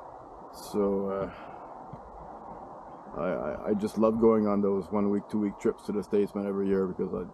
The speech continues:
finally get to get my Doctor Pepper. <laughs> So when it finally came to Canada, oh, I said a good maybe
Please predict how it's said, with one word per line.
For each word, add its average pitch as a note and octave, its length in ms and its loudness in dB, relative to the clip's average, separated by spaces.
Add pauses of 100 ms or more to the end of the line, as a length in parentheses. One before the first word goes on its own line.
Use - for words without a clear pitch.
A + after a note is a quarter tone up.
finally F#2+ 320 -2
get F#2 220 -2
to F2+ 160 -2 (1040)
get - 100 -6
my E2+ 140 -4
Doctor F2+ 360 0
Pepper. G#2+ 380 2 (320)
<laughs> - 80 -6 (1000)
So G2+ 360 4
when G#2 160 6
it G2 120 -2
finally B2+ 280 6
came A#2 240 6
to G#2 60 0
Canada, A2 520 4 (1300)
oh, G2+ 240 0
I F#2 100 0
said F#2 160 -4
a F2 100 -2
good F2+ 160 -2
maybe F#2 420 -4